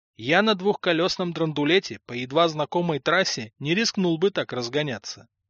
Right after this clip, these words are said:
Могло и не хватить реакции обогнуть внезапно обнаруженный за поворотом еле тащащийся навстречу обоз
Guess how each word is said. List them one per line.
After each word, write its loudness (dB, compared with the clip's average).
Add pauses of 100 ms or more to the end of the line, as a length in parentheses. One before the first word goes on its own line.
(140)
Могло 2
и 6
не 2
хватить 2
реакции 2
обогнуть 0
внезапно 4
обнаруженный 2
за -2
поворотом 2 (300)
еле 6
тащащийся 2
навстречу 0
обоз 0